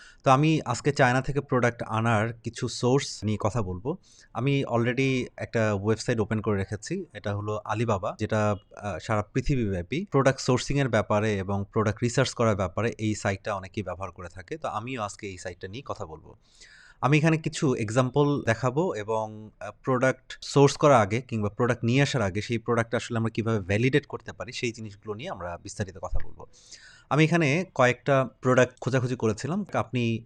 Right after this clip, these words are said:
যে কোনো নিশ নিয়ে কাজ করতে পারেন। তো এখানে already আমরা যদি দেখি যে আলিবাবাতে ঢুকলে আমরা দেখব যে এখানে বিভিন্ন ক্যাটাগরিজ আছে।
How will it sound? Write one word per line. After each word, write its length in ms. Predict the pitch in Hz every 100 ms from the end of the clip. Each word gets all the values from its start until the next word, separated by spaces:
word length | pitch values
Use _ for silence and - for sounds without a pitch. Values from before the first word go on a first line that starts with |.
| 107 95
যে 140 | 101 127
কোনো 320 | - 135 127
নিশ 280 | 110 123 -
নিয়ে 120 | 143 131 -
কাজ 180 | 120
করতে 260 | - 120 104
পারেন। 260 | 107 123 226 - _ - - _ -
তো 100 | 127
এখানে 400 | 120 147 147 143
already 520 | - 123 120 123 135
আমরা 200 | 110 113
যদি 220 | 107 113
দেখি 380 | 98 110 - 101
যে 240 | - 98 92 80 -
আলিবাবাতে 500 | 107 110 104 107 101
ঢুকলে 380 | 101 101 101
আমরা 240 | 127 92 92
দেখব 260 | 95 90
যে 120 | 98 92
এখানে 240 | 110 98
বিভিন্ন 480 | 92 110 117 117 113
ক্যাটাগরিজ 640 | 110 107 107 104 107 - -
আছে। 300 | 104 95 135